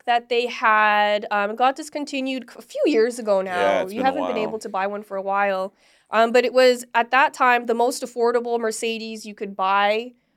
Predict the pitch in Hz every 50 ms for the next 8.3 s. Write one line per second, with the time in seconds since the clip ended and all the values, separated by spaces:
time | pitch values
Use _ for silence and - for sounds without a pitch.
0 | _ _ _ _ - 196 196 196 196 190 190 190 190 190 196 208 240 247 233 -
1 | - _ _ _ _ _ 294 339 311 262 254 359 370 403 480 554 523 - - -
2 | 185 269 330 339 330 - - - 95 78 - - 240 330 415 392 294 262 254 285
3 | 302 294 302 311 285 294 - - 240 240 262 302 269 262 330 370 359 359 - -
4 | - - 254 208 202 202 214 233 294 302 - 302 294 302 302 311 302 320 311 -
5 | - 330 370 453 453 - - 233 180 220 226 220 220 202 208 226 285 294 - 277
6 | 247 226 202 202 214 214 226 233 240 240 240 254 294 370 466 - - _ _ _
7 | _ _ 123 147 165 139 113 110 113 113 104 101 107 110 101 92 90 90 - _
8 | _ _ 101 98 98 87